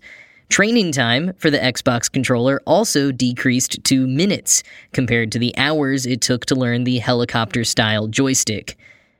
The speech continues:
And now, if the controls break, I can go to any video game store and procure an Xbox controller anywhere in the world, so it makes a very easy replacement,"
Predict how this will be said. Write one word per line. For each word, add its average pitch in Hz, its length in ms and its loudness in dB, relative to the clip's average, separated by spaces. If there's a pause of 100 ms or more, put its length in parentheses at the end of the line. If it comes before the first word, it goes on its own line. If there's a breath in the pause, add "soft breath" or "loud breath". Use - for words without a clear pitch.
(220 soft breath)
And 131 100 0
now, 196 360 2
if 151 180 -2
the 139 80 0
controls 139 480 2
break, 131 460 0 (340 loud breath)
I 214 120 2
can 202 180 0
go 190 220 0
to 185 120 -2
any 185 240 0
video 180 380 0
game 160 240 0
store 156 340 2
and 139 160 0
procure 151 480 2
an 131 200 -2
Xbox - 540 0
controller 139 600 2
anywhere 185 540 0
in 165 160 -2
the 160 80 4
world, 151 480 0 (280 loud breath)
so 123 360 2
it 123 100 0
makes 143 400 0
a 139 60 2
very 170 380 0
easy 147 360 -2
replacement," 143 800 -2